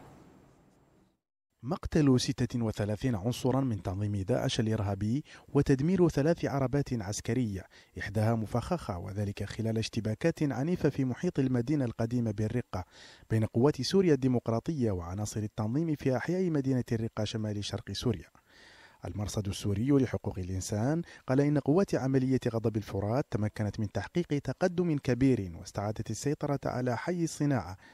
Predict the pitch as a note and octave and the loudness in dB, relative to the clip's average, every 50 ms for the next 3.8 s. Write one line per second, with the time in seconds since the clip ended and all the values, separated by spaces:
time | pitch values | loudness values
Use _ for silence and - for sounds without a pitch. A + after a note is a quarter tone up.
0 | - - _ _ - C#3+ C3+ C3+ B2+ C3 - F#3+ F#3+ F3+ D#3+ - - D3+ D3+ D3+ | -20 -20 _ _ 2 4 4 6 6 6 6 6 6 4 4 2 2 4 4 6
1 | D3 E3 D#3+ D#3+ C#3 A2 G#2 - - G2+ G#2 G2+ G2+ G2+ - G2+ G2+ G#2 G#2 G2 | 6 6 6 6 6 4 2 0 0 0 0 0 0 0 0 0 0 0 0 0
2 | G2 G2 F#2+ C3+ D3+ D3 D3 - B2 A#2 A2+ G#2+ G#2+ G#2 G#2 G2 G2+ A#2+ D#3 F3+ | 0 0 0 0 0 0 -2 -2 -2 -2 -2 -2 0 0 -2 -2 -2 -2 -2 -4
3 | - - - - - - C3+ C3 C#3 C#3+ C3+ F3 G#3+ G3+ F#3+ | -6 -10 -16 -18 -4 2 6 8 8 8 8 8 6 6 4